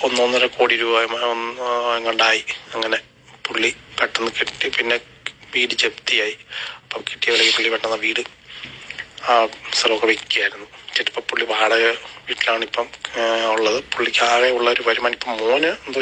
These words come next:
ജോലിയും മറ്റും ഉണ്ട്. പിന്നെ ആകെ പുള്ളിയുടെ വരുമാനം എന്ന് പറഞ്ഞാൽ ഇതാണ്. YouTube-ൻ്റെ അകത്തുനിന്ന് ഒരു പത്ത് മുപ്പത് മുപ്പതിനായിരം രൂപ പുള്ളിക്ക് കിട്ടുന്നുണ്ട്. ആ, അതാണ് പുള്ളിയുടെ ആകെയുള്ള വരുമാനം. അതുകൊണ്ടാണ് പുള്ളി ഇപ്പം ജീവിക്കുന്നത്. ശരിക്കും പറഞ്ഞാൽ വാടകയ്ക്ക്, വാടകയ്ക്ക് പതിനയ്യായിരം രൂ-, രൂപ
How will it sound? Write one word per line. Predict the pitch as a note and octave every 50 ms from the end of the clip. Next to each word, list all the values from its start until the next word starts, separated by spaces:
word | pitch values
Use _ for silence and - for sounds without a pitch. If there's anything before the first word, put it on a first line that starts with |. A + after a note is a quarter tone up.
| B2+ B2+
ജോലിയും | B2+ B2 B2 B2 B2 A#2+
മറ്റും | - - G#2+ G#2
ഉണ്ട്. | G2 - - - - - - - - -
പിന്നെ | - - G#2+ G#2
ആകെ | G#2 A2 A2+ -
പുള്ളിയുടെ | A#2 A2 A2+ A2+ G#2+ A2
വരുമാനം | G#2+ G#2+ A2+ A2+ A#2 A#2
എന്ന് | A2+ A2
പറഞ്ഞാൽ | A2 A2 G#2+ G#2+
ഇതാണ്. | A2+ G#2+ G#2+ G#2+ G#2+ G#2 G#2+
YouTube-ൻ്റെ | G#2+ G#2 - B2 A#2+ A#2+ A2+ A2
അകത്തുനിന്ന് | A2 - A2+ A2 A2 A2+
ഒരു | A2 A2
പത്ത് | G#2+ - - A#2
മുപ്പത് | A2 - A#2+ A2+ A2+ A2+ - - - - -
മുപ്പതിനായിരം | - - - A2+ A2 G#2+ G#2+ G#2+ G#2+
രൂപ | A2+ A2+ A2
പുള്ളിക്ക് | A2 G#2 - - - - - - - - - - - - - - - - - - - -
കിട്ടുന്നുണ്ട്. | - - - - A#2 G#2 F#2+ - - - _ - - - - - - - - - - - - - - - - - - A2+
ആ, | A2+ A2 G#2+ G#2 G#2 G#2 - - - G#2+ G#2+ G#2 - A#2 A2+
അതാണ് | A#2 A2+ A2+ A2 A2 A2+ A2+ A2
പുള്ളിയുടെ | A2 G#2+ G#2+ A2 A2 A2 A2 A2
ആകെയുള്ള | A2+ A2+ A2+ G#2+ G#2 G#2+ G2+ G2
വരുമാനം. | - - - - - - - - - - - - - - - - - B2+ A2
അതുകൊണ്ടാണ് | G#2 A#2 A#2 B2 A#2 A2 A2 A2 A2 G#2+
പുള്ളി | G#2+ G#2+ G#2 A2
ഇപ്പം | - - - -
ജീവിക്കുന്നത്. | - B2+ B2+ B2+ B2+ - A#2 G2 G2 G2+ G2 -
ശരിക്കും | - - - - - G#2
പറഞ്ഞാൽ | G2+ G2+ - - - - -
വാടകയ്ക്ക്, | G#2+ G#2+ A2+ A#2+ B2 B2+ B2 - - - A#2 A#2
വാടകയ്ക്ക് | A2+ A2 A#2 B2+ B2 B2 C3 -
പതിനയ്യായിരം | A#2 A2 A2+ A#2 A#2 A#2 A#2 A#2+ A#2 A#2+ A2+
രൂ-, | A2 A2 A#2 - - A#2+ A2+ G#2
രൂപ | G#2+ G#2+